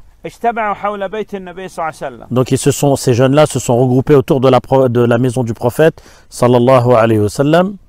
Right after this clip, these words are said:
Speaker 1: نعم، خرج النبي صلى الله عليه وسلم ولم يروه.
Speaker 2: Le prophète, sallallahu alayhi wa sallam, est sorti et ils l'ont pas vu.
Speaker 1: أبقى علي رضي الله عنه نائما في فراشه حتى يرجع الأمانات التي كانت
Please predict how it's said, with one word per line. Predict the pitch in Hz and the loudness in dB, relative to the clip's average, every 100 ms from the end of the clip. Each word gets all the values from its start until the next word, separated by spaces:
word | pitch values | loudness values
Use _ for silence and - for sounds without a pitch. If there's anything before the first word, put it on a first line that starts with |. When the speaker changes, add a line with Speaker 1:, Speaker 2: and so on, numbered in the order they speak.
| - | -14
Speaker 1:
نعم، | 170 143 - | -10 -10 -8
خرج | - 254 240 202 | -2 0 0 -4
النبي | 208 202 214 | -10 -10 -10
صلى | 202 196 | -8 -8
الله | 185 | -6
عليه | 233 226 | -8 -8
وسلم | 208 | -8
ولم | 208 220 202 | -6 -4 -4
يروه. | 170 139 107 - _ - | -4 -4 -8 -16 _ -8
Speaker 2:
Le | 131 | -4
prophète, | 117 156 190 | 0 2 2
sallallahu | 156 143 | 2 0
alayhi | - | 2
wa | 156 | 2
sallam, | 175 | 4
est | 143 | 2
sorti | 165 - 170 190 - | 0 -2 -2 -2 0
et | 127 | 0
ils | 123 | 2
l'ont | 127 | 0
pas | 117 131 | 0 0
vu. | 104 95 - - - - _ _ _ _ _ _ - | 0 -4 -12 -20 -20 -20 _ _ _ _ _ _ -4
Speaker 1:
أبقى | 220 - - 220 180 | -4 -4 -4 -2 -2
علي | 196 220 208 | -4 -6 -6
رضي | 190 180 180 | -6 -6 -8
الله | 180 | -4
عنه | 170 170 202 185 156 - | -4 -4 -6 -12 -18 -18
نائما | 156 190 196 190 185 170 | -8 -6 -6 -10 -14 -16
في | 170 165 | -16 -16
فراشه | 165 165 202 180 202 190 _ _ | -8 -2 0 -2 -6 -14 _ _
حتى | - 190 - _ 185 180 | -8 -8 -8 _ -6 -4
يرجع | 208 202 135 147 139 | -4 -6 -8 -12 -10
الأمانات | 151 - 170 175 175 196 220 214 | -12 -12 -10 -8 -8 -4 -4 -4
التي | 185 180 - 175 - | -8 -12 -14 -16 -10
كانت | 196 208 220 226 226 | -6 -4 -4 -6 -10